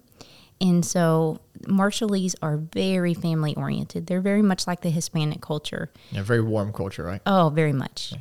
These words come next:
Speaker 1: Absolutely. And so she recruited, of course, you know, her family and friends, and they came and they started working at Anchor, and that's how,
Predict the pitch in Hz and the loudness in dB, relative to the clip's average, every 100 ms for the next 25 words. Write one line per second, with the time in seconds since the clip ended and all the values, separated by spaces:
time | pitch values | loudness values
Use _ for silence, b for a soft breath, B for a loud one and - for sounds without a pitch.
0 | - 175 165 - 151 147 139 139 b b | -6 -4 -4 -2 -2 0 -2 -4 b b
1 | b b - 180 180 - 170 165 156 170 | b b 2 4 4 2 2 4 4 2
2 | 170 _ _ _ - - 202 202 - 180 | -2 _ _ _ -8 -2 2 0 0 0
3 | 175 170 - 175 165 - 180 156 - 160 | 2 0 -2 -2 -2 2 2 4 2 -2
4 | - 156 156 165 180 180 170 - 156 147 | 2 2 4 4 4 2 0 0 0 2
5 | 160 190 - b b b - 180 165 165 | 2 0 -4 b b b 0 2 2 0
6 | 165 165 170 160 - 165 160 151 147 170 | 0 2 4 2 0 -2 -4 -4 -2 0
7 | 170 - 156 147 165 180 - 170 170 180 | 0 0 -2 0 0 0 0 2 2 2
8 | - - 170 156 156 | -2 -4 -2 0 -2